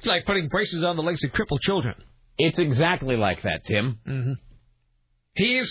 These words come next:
Speaker 1: free to look again. Charges have been dropped against the man accused of breaking into an apartment, cutting off a woman's underwear, and licking her back.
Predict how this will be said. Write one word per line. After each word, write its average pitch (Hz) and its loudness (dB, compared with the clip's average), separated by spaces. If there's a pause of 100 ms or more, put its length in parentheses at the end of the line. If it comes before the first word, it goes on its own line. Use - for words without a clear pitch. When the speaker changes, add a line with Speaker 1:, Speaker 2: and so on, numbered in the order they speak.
(120)
Speaker 1:
free 269 0
to 254 2
look 262 -2
again. 226 0 (340)
Charges 220 0
have 214 0
been 202 0
dropped 214 0
against 185 0
the 175 0
man 196 2
accused 220 -2
of 175 2 (300)
breaking 247 0
into 214 2
an 160 0
apartment, 170 -2 (220)
cutting 240 2
off 233 0
a 208 -2
woman's 233 2
underwear, 220 4
and 170 2
licking 151 2
her 151 4
back. 131 0